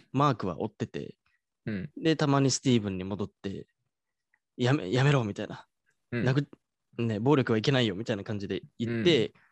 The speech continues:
Speaker 1: あの、一話とか二話だったかな？にあったよね。ダダダダダダダみたいなさ、こう、コマ送りでなんか脳内がバババってフラッシュした後に、
Speaker 2: うん。うん。
Speaker 1: いきなり時系列が飛んで、
Speaker 2: うん。
Speaker 1: もうボコボコにしてるみたいな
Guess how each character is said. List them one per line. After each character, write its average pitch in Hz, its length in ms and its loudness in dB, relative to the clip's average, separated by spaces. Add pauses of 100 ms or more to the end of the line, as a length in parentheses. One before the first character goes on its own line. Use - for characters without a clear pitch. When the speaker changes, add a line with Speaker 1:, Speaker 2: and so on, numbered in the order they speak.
(220)
Speaker 1:
あ 117 100 -2
の、 104 200 -2
一 156 280 2
話 127 160 4
と 107 160 -4
か 90 320 -4
二 127 120 2
話 127 120 2
だ - 60 -6
っ - 40 -10
た - 140 -14
か 95 100 -16
な？ 98 160 -12
に 113 140 -2
あ 113 40 0
っ 117 80 -6
た 104 100 -2
よ 95 60 0
ね。 95 100 -4
ダ 156 120 4
ダ - 140 -8
ダ 160 100 2
ダ 156 140 0
ダ 151 100 2
ダ 147 120 0
ダ 151 160 0
み 113 120 -10
た 107 80 -8
い 92 60 -10
な - 80 -18
さ、 - 240 -16
こ 127 100 -6
う、 120 40 -10
コ - 120 -6
マ 135 260 4
送 123 280 0
り 104 80 -2
で 107 80 -2
な 110 100 0
ん - 20 -8
か 110 60 -2
脳 135 220 4
内 107 140 2
が 95 100 -2
バ 131 140 -6
バ 131 120 -10
バ 123 160 -4
っ 120 100 -6
て - 80 -8
フ 127 120 -4
ラ 127 60 2
ッ - 20 -2
シ - 140 -6
ュ - 20 -2
し 127 40 2
た 113 140 2
後 104 180 0
に、 147 140 4
Speaker 2:
う 147 40 6
ん。 113 40 4
う - 40 -2
ん。 - 20 -10 (300)
Speaker 1:
い 135 60 2
き 143 80 0
な 190 100 8
り 180 100 6
時 143 120 4
系 165 180 6
列 101 160 -2
が 92 100 -4
飛 113 140 -4
ん 92 80 -4
で、 95 240 -2 (460)
Speaker 2:
う - 80 -6
ん。 - 200 -8 (140)
Speaker 1:
も 127 160 4
う - 20 -2
ボ 120 140 -2
コ 127 100 2
ボ 117 80 0
コ 123 100 2
に 110 80 2
し - 60 -4
て 120 80 2
る 104 80 -2
み 90 80 -4
た 101 100 -6
い 90 40 -4
な 90 140 -6